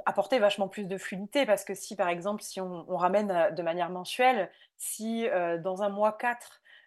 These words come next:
euh, je me dis, « Oh, c'est bon, je pars en vacances, euh, et cetera, je travaille pas », je vais très, très, très, très mal le vivre parce que, justement, en fait, je vais avoir envie, à contrario, tu vois, de structurer, d'organiser, de travailler. Et moi, je le vois, je l'observe, c'est assez fou,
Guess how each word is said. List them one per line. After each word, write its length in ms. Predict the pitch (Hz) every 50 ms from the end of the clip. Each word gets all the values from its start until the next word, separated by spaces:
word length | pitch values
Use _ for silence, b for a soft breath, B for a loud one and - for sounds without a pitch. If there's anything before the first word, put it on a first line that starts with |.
| B -
euh, 340 | 185 180 180 180 175 180 175
je 100 | 175 196
me 80 | 202
dis, « 180 | 196 202 220 240
Oh, 100 | 220 233 247
c'est 160 | 226 - 240
bon, 160 | 196 233 240
je 80 | 233 -
pars 180 | 220 202 190
en 60 | 190 190
vacances, 720 | 208 208 214 - 233 226 226 233 233 226 233 226 - -
euh, 80 | 185
et 100 | 180 185 -
cetera, 400 | - - - - 185 202 208 208
je 80 | -
travaille 300 | - - 175 165 160 165
pas », 320 | 165 - 220 240 269 269 B B B B B B -
je 180 | 175 160 170
vais 280 | 165 208 202 170 139 - _ _ _ _ _ _ -
très, 160 | - 320 302
très, 160 | - - 202 190 180 -
très, 160 | - - 277 262
très 140 | - - 190
mal 160 | 180 170 175
le 80 | 175
vivre 280 | 180 202 277 285 254 220
parce 220 | - 180 170 - -
que, 200 | - 277 285 254
justement, 480 | 190 190 - - - 185 196 240 262
en 60 | 214 -
fait, 280 | - 226 226 - - -
je 160 | - 185 160 175
vais 100 | 190 190
avoir 500 | 190 185 180 180 226 247 240 233 - _ _ _ _ _ _ _ - -
envie, 360 | 226 226 208 175 214 320 294
à 80 | 202
contrario, 500 | - - 214 - - 208 185 196 233 269
tu 140 | 240 - -
vois, 200 | 208 240 254 254
de 100 | - 220
structurer, 560 | 190 - - - 180 - - 185 214 220 226
d'organiser, 600 | 220 185 214 202 196 202 208 208 196 185 226 233
de 120 | 208 208 208
travailler. 380 | 208 - - 185 175 185 240
Et 60 | 240 233
moi, 160 | 190 233 220
je 60 | 180
le 120 | 170 170 170
vois, 280 | 156 165 196 269 269
je 100 | 202 170
l'observe, 480 | 165 180 - - - - - 254 247 226
c'est 140 | - - 185
assez 260 | - - - - 170
fou, 340 | - - - - 285 294